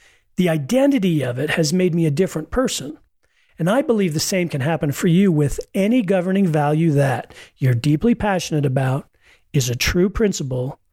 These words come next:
and will help you make great strides in your life. So as we end today, remember Tony Finau and John Huntsman. "When you live in harmony with what matters most,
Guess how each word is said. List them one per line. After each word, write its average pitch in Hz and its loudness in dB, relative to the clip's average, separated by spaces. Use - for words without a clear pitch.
and 151 4
will 139 4
help 165 0
you 190 4
make 175 0
great 143 0
strides 127 -2
in 123 0
your 123 4
life. 117 -2
So 220 2
as 165 -2
we 180 0
end 233 2
today, 143 -2
remember 254 2
Tony 208 2
Finau 165 0
and 143 0
John 151 0
Huntsman. 143 -6
"When 156 0
you 226 4
live 220 4
in 240 2
harmony 151 0
with 147 0
what 156 0
matters 160 0
most, 196 0